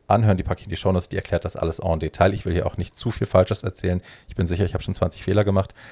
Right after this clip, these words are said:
But that's fine. Ähm, ja, aber darum geht's in Paris is Burning. Wir sehen all diese Leute. Es geht vor allem um den Paris is Burning Ball. Das wurde alles in einer Nacht gedreht, sechsundachtzig. Und die Interviews wurden davor oder danach gedreht.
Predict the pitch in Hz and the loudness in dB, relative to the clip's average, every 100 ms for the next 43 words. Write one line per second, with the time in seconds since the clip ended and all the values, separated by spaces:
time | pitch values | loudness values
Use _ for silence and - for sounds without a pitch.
0 | - - 139 135 196 - 135 104 113 - | -20 4 6 8 6 8 8 8 6 0
1 | - - - _ 110 110 110 107 113 - | -14 -20 -20 _ 8 8 8 2 -2 -8
2 | _ _ _ - 95 76 101 113 120 104 | _ _ _ -2 2 4 6 6 6 0
3 | - 98 85 - - 113 113 110 95 98 | -2 -4 -4 -4 2 2 2 2 2 2
4 | 98 90 90 87 85 85 - 98 - - | 2 0 0 0 2 4 4 0 -2 -4
5 | 92 - - - 90 90 92 - 85 - | -4 -4 -4 0 0 0 -2 0 -2 -2
6 | - 82 76 82 - 90 120 107 - 95 | -6 -4 -4 -4 4 6 6 4 0 0
7 | 85 92 90 - - 87 87 85 85 - | 0 0 -2 -4 -10 -4 -2 -2 -2 -4
8 | - 90 - 82 - 92 104 - 101 - | -4 -4 -4 -6 -4 -2 -2 -2 -4 -6
9 | - - - - 95 - 82 95 98 87 | -20 -20 -8 4 4 4 0 2 2 0
10 | 87 80 85 87 82 - 80 - 80 80 | -2 0 2 2 -2 0 0 2 2 2
11 | 78 80 98 - 90 87 | 0 2 0 0 -2 -2